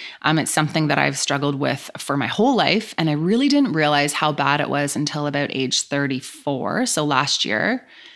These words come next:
So last year I decided to go on meds. I have just really worked on strategies like working out and journaling and different ways to minimize my anxiety. So I would say most days I have it under control.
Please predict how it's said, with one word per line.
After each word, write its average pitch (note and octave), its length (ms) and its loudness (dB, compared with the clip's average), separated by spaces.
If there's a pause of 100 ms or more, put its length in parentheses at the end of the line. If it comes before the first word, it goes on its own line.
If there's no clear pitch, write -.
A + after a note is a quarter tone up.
(160)
So - 140 -2
last D3+ 320 4
year D#3 100 4
I D3 40 4
decided C#3+ 420 0
to - 100 -2
go C#3 140 -2
on C3+ 320 -2
meds. G#3 600 2
I C3+ 300 0
have C3+ 640 -4
just G3+ 180 2
really E3 320 4
worked C#3+ 320 0
on C3+ 140 2
strategies E3 920 2
like B2 180 -2
working D#3 300 -2
out D3+ 320 4
and C#3 100 0
journaling D3 600 2
and C#3+ 100 -2
different C#3+ 320 0
ways C#3+ 400 0
to D3 460 0
minimize D3+ 580 0
my F3+ 120 -2
anxiety. F3 500 0
So F3 200 -2 (340)
I A3 120 4
would D#4+ 160 2
say E4 300 2
most E3+ 420 2
days G3 180 0
I F#3+ 60 0
have F#3 180 0
it F#3+ 60 -2
under F#3 220 0
control. F#3 640 -2